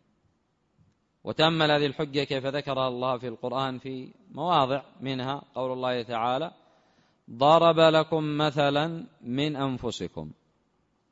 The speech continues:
هل لكم مما ملكت أيمانكم من شركاء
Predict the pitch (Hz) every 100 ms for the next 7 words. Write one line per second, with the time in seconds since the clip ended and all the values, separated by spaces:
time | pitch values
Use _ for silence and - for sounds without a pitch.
0 | _ _ _ _ _ _ _ _ - 139
1 | 196 226 196 190 180 170 185 190 175 165
2 | 151 160 175 156 151 139 135 139 131 139
3 | 160 156 139 - 120 92 101 160 160 170
4 | 156 151 156 160 175 190 208 _